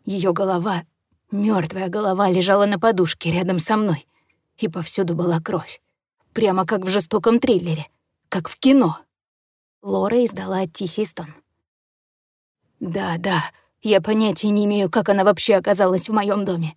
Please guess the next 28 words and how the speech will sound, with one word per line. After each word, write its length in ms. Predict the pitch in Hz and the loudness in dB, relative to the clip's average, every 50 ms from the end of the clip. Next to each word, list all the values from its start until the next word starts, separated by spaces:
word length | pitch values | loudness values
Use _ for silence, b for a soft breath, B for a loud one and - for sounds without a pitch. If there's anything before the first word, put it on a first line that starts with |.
| _ _ _ _ _ _ _ | _ _ _ _ _ _ _
Я 180 | - 208 214 190 | -2 2 2 2
её 160 | 185 196 202 | 2 2 0
никогда 400 | 196 196 170 - - 190 196 190 | 0 0 0 0 2 2 2 2
прежде 340 | 165 - 202 196 175 170 190 | 2 0 0 0 0 0 0
не 140 | 196 196 175 | -2 0 -2
видел. 280 | 170 170 165 170 156 - _ _ _ _ _ | -2 -4 -6 -10 -12 -14 _ _ _ _ _
Ну 140 | - 202 190 | -8 -4 -2
и, 200 | 185 185 185 175 160 _ _ - | 0 0 -2 -2 -4 _ _ -4
понятное 500 | 220 208 196 196 190 185 - 226 214 196 | -2 -2 0 0 -2 -2 -2 -2 -2 0
дело, 340 | 175 190 180 180 180 165 b b b b b b | 0 2 2 2 2 0 b b b b b b
в 60 | 214 | -6
моей 320 | 208 208 180 165 202 190 180 | -4 -2 -2 -2 0 0 0
руке 300 | 185 185 165 - 202 190 | 0 -2 -4 -4 -4 -2
был 240 | 180 190 190 202 | 0 0 0 0
нож. 360 | 202 190 165 - - - - - _ _ _ _ _ _ _ _ _ _ _ _ _ _ _ _ | -2 -4 -8 -10 -10 -12 -12 -14 _ _ _ _ _ _ _ _ _ _ _ _ _ _ _ _
Ну, 260 | 233 214 196 180 170 | -4 -2 -2 0 0
не 220 | 165 170 170 156 147 | 0 0 0 -2 -2
совсем, 400 | - 196 175 160 - 240 226 175 | -2 -2 -2 0 0 0 0 0
конечно, 420 | 196 185 175 170 156 - 196 190 | -2 -4 -4 -4 -4 -4 -4 -4
в 20 | |
моей 300 | 180 185 180 165 175 170 | -2 -2 -2 -2 -2 -2
руке, 300 | 165 170 160 - 180 156 - _ _ _ _ _ _ | -4 -4 -6 -8 -10 -12 -12 _ _ _ _ _ _
а 120 | - 202 | -6 -2
просто 320 | 175 196 196 175 160 - 202 | 0 2 2 2 2 0 0
лежал 320 | 196 190 180 196 185 185 | 0 2 2 2 2 4
рядом, 400 | 202 233 190 160 165 170 156 - _ _ _ _ _ _ _ _ _ _ | 2 2 0 0 -4 -8 -10 -12 _ _ _ _ _ _ _ _ _ _
в 120 | _ - - | _ -18 -12
крови. 440 | - 214 202 196 196 170 170 160 | -8 -4 -2 0 0 -2 -4 -8